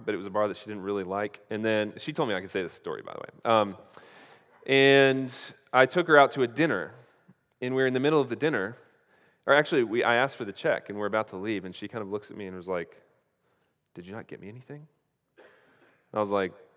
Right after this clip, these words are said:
"Babe, I just bought you, like, a seventy-five dollar meal. I don't know what you're talking about." And she's like, "No, no, no, no, no. The meal is the venue for the gift. The meal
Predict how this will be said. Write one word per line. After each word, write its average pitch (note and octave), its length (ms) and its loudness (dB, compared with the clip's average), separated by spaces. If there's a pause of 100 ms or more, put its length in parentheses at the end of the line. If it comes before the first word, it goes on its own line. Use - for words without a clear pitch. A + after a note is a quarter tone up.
(440)
"Babe, A2 160 -4
I A#2 60 0
just D#3+ 160 -12
bought G2 160 0
you, F#2+ 80 -6
like, F#2 160 -8
a E2+ 40 -14
seventy-five F#2 520 -6
dollar E2+ 200 -8
meal. F2 300 -10
I F2+ 60 -10
don't G2 80 -10
know F2+ 60 -10
what F2+ 100 -10
you're C#2 80 -14
talking F#2+ 280 -6
about." - 220 -18 (400)
And G#2+ 100 -8
she's A#2+ 200 -6
like, A2 180 4
"No, A#2+ 140 -2
no, A2+ 100 -2
no, F2+ 140 -8
no, C2 80 -14
no. - 180 -18 (760)
The G#2+ 60 -8
meal C3 300 2
is G2+ 100 -4
the G2 80 -10
venue F#2 540 -8
for - 160 -20
the D#2 40 -18
gift. - 380 -20 (400)
The G2 80 -8
meal C3+ 500 6